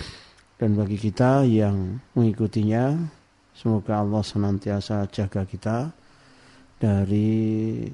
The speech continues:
ya, tertularnya virus covid nineteen ini. Dan Bapak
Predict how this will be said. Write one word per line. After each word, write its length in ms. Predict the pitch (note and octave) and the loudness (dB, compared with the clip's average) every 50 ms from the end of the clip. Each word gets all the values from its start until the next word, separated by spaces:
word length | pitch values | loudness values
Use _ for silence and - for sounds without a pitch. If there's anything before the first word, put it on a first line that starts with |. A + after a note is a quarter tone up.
| D3+ D#3+ C#3+ | -10 -10 -6
ya, 220 | B2 G#2+ G2+ G2 | -6 -4 -4 -4
tertularnya 800 | F#2+ - G#2 F#2+ - - G#2 G#2+ A2+ A2 A2 G#2+ G#2 G2+ G2 F#2 | -4 -4 -6 -6 -2 -2 0 0 0 0 0 0 0 0 -2 -4
virus 480 | - - G#2+ G2+ G#2+ A#2 G#2+ - - - _ _ _ | -4 -4 -4 -2 -2 -2 -4 -6 -8 -16 _ _ _
covid 400 | - G2+ G2 F#2 - G2+ F#2+ - | -8 -8 -8 -6 -8 -10 -8 -6
nineteen 480 | G2+ G2+ G2 F#2+ F#2+ F#2+ - G2+ F#2 F#2+ | -4 -4 -2 -2 -2 -4 -4 -4 -4 -4
ini. 200 | F#2 F#2+ G2 F2 F2 _ _ _ - - - - - - - - - - - - - - - - _ _ _ _ _ _ _ _ _ _ _ - - - | -2 -2 -4 -4 -6 _ _ _ -20 -20 -20 -20 -20 -20 -20 -20 -20 -20 -20 -20 -20 -20 -20 -20 _ _ _ _ _ _ _ _ _ _ _ -18 -2 4
Dan 580 | C#3+ C#3 C#3 C#3+ D3 D3 D3 D3 D3+ D3+ D3 C#3+ | 6 8 8 8 8 8 6 6 4 2 2 2
Bapak 240 | C3 A#2+ A#2+ C3 | 2 2 4 4